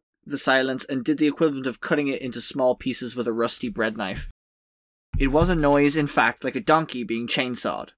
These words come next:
As sounds went, it was to melody what a box full of dates is to high-performance motocross. Nevertheless, as other voices joined it, similar but different,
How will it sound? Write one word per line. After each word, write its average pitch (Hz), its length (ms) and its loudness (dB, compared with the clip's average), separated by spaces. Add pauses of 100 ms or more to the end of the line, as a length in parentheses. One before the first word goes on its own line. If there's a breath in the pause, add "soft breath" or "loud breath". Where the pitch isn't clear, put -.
(340)
As - 100 -6
sounds 160 380 2
went, 113 340 -2 (320 loud breath)
it 127 100 -8
was 151 200 2
to 160 100 -4
melody 123 360 2
what 120 140 2
a 117 40 2
box 165 300 2
full 123 180 -2
of 110 140 -6
dates 135 280 0
is 117 160 -6
to 123 100 -8
high-performance 120 640 -2
motocross. 110 680 -4 (640)
Nevertheless, 139 760 0
as 139 200 0
other 180 180 2
voices 151 460 2
joined 123 320 0
it, 110 140 -4 (220)
similar 139 440 0
but 113 160 -6
different, 98 460 -2